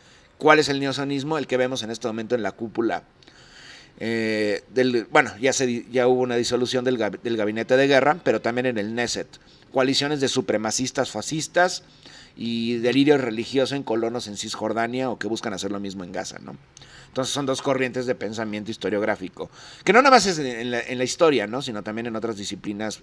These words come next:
de las ciencias sociales, en la sociología, en las artes incluso, como lo veremos aquí, etcétera, ¿no? Entonces, por ejemplo, hay como unas premisas de los nuevos, eh,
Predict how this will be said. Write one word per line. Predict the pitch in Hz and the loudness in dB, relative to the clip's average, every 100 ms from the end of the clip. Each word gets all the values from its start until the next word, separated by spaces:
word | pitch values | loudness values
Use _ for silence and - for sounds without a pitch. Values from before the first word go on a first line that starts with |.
| - | -12
de | 85 | -10
las | 90 | -8
ciencias | 101 | -8
sociales, | 107 110 139 113 95 - - - - - - | -6 0 2 2 -6 -14 -20 -20 -20 -20 -6
en | 120 | -2
la | 113 | -2
sociología, | 120 113 113 110 151 151 127 120 107 | 0 0 0 6 8 10 8 6 -4
en | 110 | -4
las | 110 104 | -2 4
artes | 156 156 123 110 | 6 6 0 -4
incluso, | 110 117 113 131 160 | -6 -4 -2 -4 -8
como | 98 90 | -8 -6
lo | |
veremos | 92 98 101 101 | -6 -6 -8 -8
aquí, | - 113 - - - - _ _ - - - - - - - | -6 -8 -8 -20 -20 -20 _ _ -20 -14 -14 -14 -16 -18 -6
etcétera, | - 127 - - 98 | -4 0 0 0 -4
¿no? | |
Entonces, | 110 113 135 131 139 - - - | -4 -4 -2 -2 -2 -6 -18 -2
por | 139 | 0
ejemplo, | 156 160 | 6 6
hay | |
como | 160 165 | 8 6
unas | 165 165 | 6 2
premisas | - 131 127 139 151 147 | 2 0 0 -2 0 0
de | 131 | 2
los | 113 110 | 2 0
nuevos, | 123 127 127 131 135 101 - - - - - - - - | -4 -2 0 0 0 -2 -6 -10 -14 -20 -20 -20 -20 -14
eh, | - 104 | -4 -2